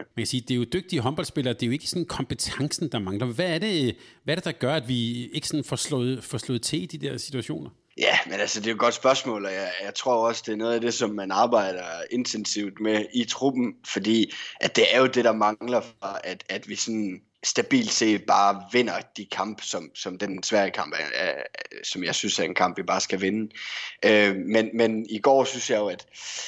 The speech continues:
Speaker 2: sådan en som Mie Højlund er måske der, det sådan kommer klarest til udtryk, at, øh,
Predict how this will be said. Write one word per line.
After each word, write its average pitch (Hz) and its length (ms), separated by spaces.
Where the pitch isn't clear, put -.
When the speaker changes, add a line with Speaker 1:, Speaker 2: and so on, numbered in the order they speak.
Speaker 2:
sådan 123 220
en 113 80
som 113 140
Mie 110 200
Højlund 117 440
er 92 60
måske 107 360
der, 113 200
det 101 120
sådan 110 200
kommer 95 260
klarest 113 460
til 101 140
udtryk, 101 560
at, 92 260
øh, 82 200